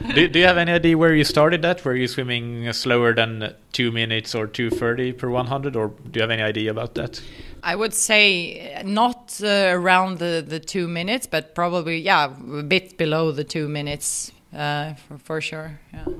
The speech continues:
Speaker 1: Uh, so, so that just goes to show, because that's something that I think is important to point out, because a lot of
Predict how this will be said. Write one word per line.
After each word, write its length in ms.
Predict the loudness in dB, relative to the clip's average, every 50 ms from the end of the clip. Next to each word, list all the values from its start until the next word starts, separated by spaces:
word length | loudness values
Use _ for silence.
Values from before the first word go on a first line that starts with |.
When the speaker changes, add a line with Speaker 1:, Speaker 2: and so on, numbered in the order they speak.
| -4 -4 -4 -10 -10 -10 -10 -10 -10 -8 -8 -8 -10 -10 -10
Speaker 1:
Uh, 180 | 0 2 2 2
so, 600 | 4 4 6 6 8 6 6 4 4 2 2 0 -4
so 200 | -8 -4 -2 4
that 240 | 6 8 6 8 6
just 220 | 4 2 2 2
goes 100 | -2 -2
to 100 | -2 -4
show, 200 | 0 2 2 2
because 240 | 2 0 -2 -2 2
that's 420 | 2 0 2 0 -4 -6 -6 -10 -14 -12
something 340 | -4 -4 -4 -2 -2 -4 -2
that 100 | -2 -4
I 60 | -4
think 160 | -4 -4 -4
is 100 | -4 -4
important 360 | -4 -6 -2 -2 -2 -2 -4 -8
to 80 | -10 -2
point 260 | -2 -2 0 2 4
out, 200 | 4 4 4 2
because 220 | -2 -6 -4 -2
a 60 | 0
lot 160 | 0 0 2 0
of 200 | -2 -2 -4